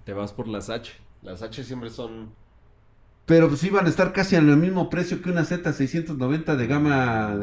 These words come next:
Speaker 1: No.
Speaker 2: o sea, de las de entrada,
Speaker 1: A ver,
Speaker 2: güey.
Speaker 1: ¿estamos hablando de lo mismo o no?
Speaker 2: Sí, sí,
Speaker 1: Porque
Speaker 2: sí, o sea.
Speaker 1: históricamente Z más alta, las B a la mitad y H hasta abajo.
Speaker 2: Es que estos güeyes están diciendo que en términos de precio iba a ser prácticamente que por eso se estaban pisando, güey.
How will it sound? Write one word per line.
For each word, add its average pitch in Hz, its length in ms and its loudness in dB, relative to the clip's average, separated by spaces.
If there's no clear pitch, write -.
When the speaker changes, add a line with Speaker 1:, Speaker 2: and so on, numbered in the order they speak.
Speaker 1:
No. 107 300 -8
Speaker 2:
o 120 60 2
sea, 156 160 6
de 151 80 8
las 123 180 6
de 127 60 6
entrada, 170 360 4
Speaker 1:
A 151 40 8
ver, 156 100 6
Speaker 2:
güey. 135 100 6
Speaker 1:
¿estamos 214 240 0
hablando 175 280 0
de 156 80 4
lo 117 160 -2
mismo 135 400 -6
o 127 100 -2
no? 101 300 -6
Speaker 2:
Sí, 226 500 4
sí, - 120 0
Speaker 1:
Porque 139 140 4
Speaker 2:
sí, 214 160 6
o - 20 6
sea. 233 100 6
Speaker 1:
históricamente 180 680 6
Z 190 580 2
más 135 340 0
alta, 101 400 -4
las 117 300 -2
B 202 380 4
a 113 80 -8
la 110 140 -4
mitad 156 480 -4
y 120 160 0
H 139 280 -2
hasta 127 200 -4
abajo. 107 240 -6
Speaker 2:
Es 185 120 2
que 233 100 2
estos 226 200 2
güeyes 220 320 2
están 214 260 0
diciendo 220 380 0
que - 80 0
en 147 80 4
términos 196 400 2
de 135 80 2
precio 196 320 -2
iba 202 140 4
a 185 40 -2
ser 196 200 2
prácticamente 180 580 -2
que 156 80 -4
por 147 180 -2
eso 175 200 -6
se 151 100 -10
estaban 165 320 0
pisando, 165 460 0
güey. 147 220 4